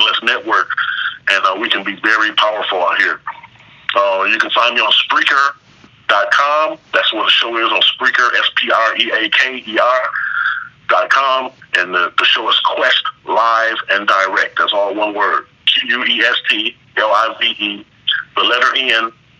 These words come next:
D I R E C T, Quest Live and Direct.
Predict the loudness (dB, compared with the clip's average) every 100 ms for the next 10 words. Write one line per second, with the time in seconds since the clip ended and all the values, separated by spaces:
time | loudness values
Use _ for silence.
0 | _ _ -2 0 2 2 2 2 2 2
1 | -2 -10 -4 0 0 -2 -4 -2 0 0
2 | 0 0 0 0 0 0 0 2 0 -2